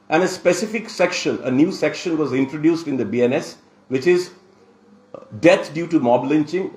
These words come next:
that is hundred three two B N S. And this particular section was adduced to this particular case also, the instant case of the brutal murder of the father, father-son duo, and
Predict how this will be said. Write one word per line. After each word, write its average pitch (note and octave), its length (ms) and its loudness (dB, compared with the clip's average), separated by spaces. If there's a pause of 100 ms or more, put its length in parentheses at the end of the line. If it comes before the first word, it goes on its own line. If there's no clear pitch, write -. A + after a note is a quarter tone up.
that B2+ 160 -2
is B2 80 -4
hundred D3 380 -2
three D#3+ 180 0
two D3 200 -2
B A#2 180 2
N F#2+ 120 2
S. - 280 -14 (480)
And E3+ 300 -2 (260)
this G#3 240 4
particular F#3 420 -4
section D#3 520 -4 (280)
was B2+ 200 0
adduced D#3+ 440 2 (140)
to B2+ 80 -2
this D3+ 220 0
particular D3 600 0 (120)
case F3 260 4
also, D#3 400 -4
the C3 140 -2
instant C3+ 400 -4
case - 400 -2 (300)
of A#2+ 240 0
the A#2+ 280 2 (260)
brutal D3 280 2
murder C3+ 280 2
of B2+ 100 0
the A#2 100 -2
father, A#2+ 260 -2
father-son C#3+ 720 -2
duo, D3 380 -2 (340)
and A#2+ 420 0